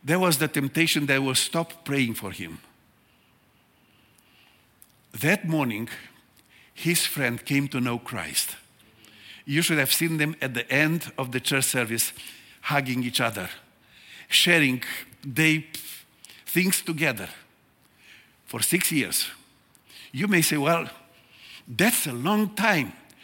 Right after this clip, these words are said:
To take your friend to Jesus in prayer every day for six years." One day, a short while ago, a lady from my church called me and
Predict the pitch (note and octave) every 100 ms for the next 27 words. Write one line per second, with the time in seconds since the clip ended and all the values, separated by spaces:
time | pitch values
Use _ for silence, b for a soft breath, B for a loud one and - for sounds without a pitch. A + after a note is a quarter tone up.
0 | B B - D3 - C#4 C#4+ - E3 C4+
1 | B3+ - A3 C#4+ B3+ B3+ F3 C4 C4 C4
2 | B3+ G#3+ D#3+ G#3+ C4 B3+ B B G#3 C4+
3 | D4+ D#4+ A#3+ C#4+ B3+ A3+ - C4+ A3+ B3
4 | C4+ - - - - _ _ _ _ _
5 | _ _ _ _ _ _ _ _ _ _
6 | _ _ _ _ _ _ _ _ - -
7 | C#3 A3 D#3+ G3+ G3 - - _ _ _
8 | _ _ - - D3+ F#3 F3 E3+ F3+ D3
9 | C#3 D3 - _ _ _ B B B B
10 | D3+ C4 B3+ A#3+ G#3 G3 G3+ - E3 D#3
11 | - - - - _ - B2+ D#3 D#3 C3+
12 | D3 B2+ A#2+ B2+